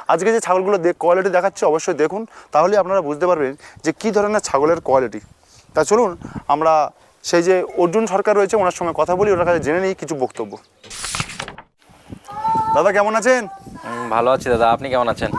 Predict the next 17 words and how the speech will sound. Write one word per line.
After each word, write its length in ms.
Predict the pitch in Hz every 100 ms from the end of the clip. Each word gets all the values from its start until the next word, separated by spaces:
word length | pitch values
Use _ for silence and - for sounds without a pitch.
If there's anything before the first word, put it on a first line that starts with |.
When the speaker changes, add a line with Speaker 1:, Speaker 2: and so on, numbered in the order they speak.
| -
Speaker 1:
একদম 240 | 139 - 147
ভালো 160 | 135
দাদা, 200 | 131 123
ভালো। 220 | 113 117 113 - - -
আচ্ছা, 200 | 135 156
আজকে 340 | 151 - 196 196
তো 120 | 208
আমরা 200 | 196 202
রাজস্থান, 480 | 170 190 - 170 131 -
তাই 120 | 156
তো? 140 | 180 - - -
Speaker 2:
হ্যাঁ, 240 | 127 143
রাজস্থান। 420 | 123 123 - 104 95 - -
Speaker 1:
রাজস্থান। 300 | 147 147 147
আচ্ছা, 240 | 151 160
একটু 220 | 151 170
আপনার 320 | 170 160 170